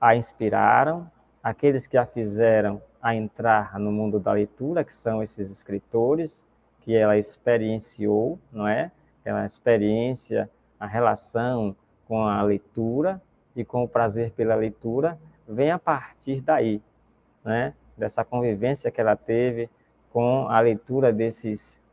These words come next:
é, autores, desses escritores. E, então, ela pega o prazer pela leitura e transforma esse prazer em algo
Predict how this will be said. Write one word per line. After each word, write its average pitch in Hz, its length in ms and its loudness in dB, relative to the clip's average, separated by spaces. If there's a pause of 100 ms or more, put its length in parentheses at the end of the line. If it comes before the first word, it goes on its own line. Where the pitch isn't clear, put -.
(500)
é, 107 420 4
autores, 117 1080 0 (360)
desses 113 340 -4
escritores. - 1040 -8 (800)
E, 107 180 -6 (120)
então, 117 420 -4
ela 113 120 2
pega 107 280 0
o 104 60 2
prazer 107 360 0
pela 113 220 0
leitura 127 600 0 (340)
e 117 80 -4
transforma 127 560 0
esse 120 160 -6
prazer 117 680 2 (360)
em 117 200 0
algo 117 480 4